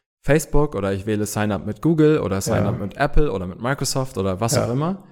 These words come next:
Speaker 2: Ja.
Speaker 1: dann wird eigentlich, äh, diese, werden diese Nutzername und, und Passwort bei, einfach bei Google hinterlegt sozusagen und dann beim nächsten Mal beim Sign-in
Speaker 2: Nee, beim Sign-up gibst du ja kein neues Passwort ein für den Service, auch nicht. Beim Sign-up ist es,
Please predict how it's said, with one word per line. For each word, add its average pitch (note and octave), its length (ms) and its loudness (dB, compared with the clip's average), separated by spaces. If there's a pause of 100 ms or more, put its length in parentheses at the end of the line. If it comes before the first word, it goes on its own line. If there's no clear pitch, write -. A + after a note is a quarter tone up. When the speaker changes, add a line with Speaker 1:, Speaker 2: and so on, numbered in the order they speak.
(120)
Speaker 2:
Ja. A#2 180 0 (880)
Speaker 1:
dann C#3+ 460 4 (460)
wird A#2+ 360 2
eigentlich, B2+ 560 2
äh, A#2 180 4
diese, A2 460 2
werden A2+ 140 4
diese A2+ 220 4
Nutzername B2+ 600 2
und, G#2+ 200 0
und A2 160 0
Passwort B2 480 4 (380)
bei, A2 180 4
einfach A2 200 4
bei C3 160 6
Google B2+ 240 2
hinterlegt A#2 500 2
sozusagen G2+ 640 -2
und G2+ 160 -2
dann A#2 180 2
beim G#2+ 140 2
nächsten A2+ 260 0
Mal G#2+ 60 -2
beim G2+ 160 -2
Sign-in C3 720 0 (160)
Speaker 2:
Nee, C3 140 4
beim A#2 180 4
Sign-up C3 360 2
gibst C3+ 200 -4
du C#3+ 40 4
ja A#2+ 60 2
kein A#2+ 180 2
neues B2 260 4
Passwort A#2+ 360 -2
ein G2+ 160 -2
für G2+ 100 -6
den G2+ 140 -2
Service, G2+ 400 -4
auch G#2 80 -4
nicht. G2 260 -8
Beim G#2+ 120 -2
Sign-up B2+ 360 2
ist B2 120 0
es, C3 120 2